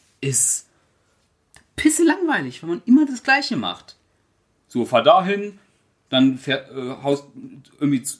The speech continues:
es ist, es ist immer der gleiche Ablauf. Du fährst, zuerst musst du irgendwie drei Typen killen, danach kommt der Oberboss, die gehört das Gebiet, du musst das Gebiet verteilen, nächstes Gebiet.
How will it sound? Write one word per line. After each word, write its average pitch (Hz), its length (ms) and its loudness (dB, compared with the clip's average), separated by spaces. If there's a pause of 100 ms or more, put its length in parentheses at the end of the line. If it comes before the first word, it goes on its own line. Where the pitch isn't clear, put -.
es 156 160 -10
ist, 185 280 -14
es 151 140 -2
ist 160 60 -14
immer 240 160 4
der 208 80 2
gleiche 170 240 0
Ablauf. 95 400 -12
Du 120 140 -8
fährst, - 680 0 (1120)
zuerst 156 420 -2
musst 180 200 -6
du 170 60 0
irgendwie 151 580 2 (120)
drei 123 200 2
Typen 233 360 4
killen, 262 340 -2
danach 156 220 2
kommt 170 180 -6
der 180 80 -2
Oberboss, 214 580 0
die 156 120 -14
gehört 165 240 0
das - 180 -16
Gebiet, 170 440 -2
du 175 60 -8
musst 170 160 -6
das 170 100 -12
Gebiet 160 200 -12
verteilen, 190 540 0 (460)
nächstes 135 380 2
Gebiet. 107 400 -10